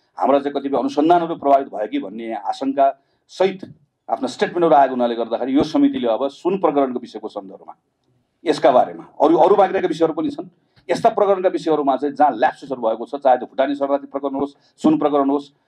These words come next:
यी प्रकरणहरूका विषयका सन्दर्भमा चाहिँ अब हामीले यहाँ यत्रो विषय उठ्ने, यो विषय उठ्यो, अब, अब के हो त, what next?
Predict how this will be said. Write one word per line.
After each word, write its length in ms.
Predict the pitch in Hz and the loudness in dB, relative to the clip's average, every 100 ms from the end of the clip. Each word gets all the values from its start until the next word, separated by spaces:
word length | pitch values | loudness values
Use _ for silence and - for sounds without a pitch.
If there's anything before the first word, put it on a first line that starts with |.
| _ 196 | _ -6
यी 60 | |
प्रकरणहरूका 480 | 208 196 196 190 180 | 0 2 2 0 -2
विषयका 320 | 165 165 160 | -2 -2 -2
सन्दर्भमा 500 | 151 143 139 127 113 | 0 0 0 0 -2
चाहिँ 200 | - 185 - _ _ 170 | -2 -6 -8 _ _ 2
अब 120 | 202 | 4
हामीले 500 | 135 185 208 - - _ _ - | 2 2 2 0 -12 _ _ -2
यहाँ 240 | 131 185 185 | 4 4 4
यत्रो 200 | 185 190 | 2 0
विषय 220 | 180 180 | 2 2
उठ्ने, 340 | 170 160 160 - _ _ _ - | 2 -2 -6 -10 _ _ _ 0
यो 120 | 190 | 0
विषय 200 | 196 196 | 2 2
उठ्यो, 180 | 190 185 | 4 6
अब, 180 | 202 202 | 4 2
अब 60 | |
के 60 | 175 | 0
हो 80 | 135 | -4
त, 40 | |
what 160 | 107 - | 0 0
next? 320 | 143 143 | -2 -12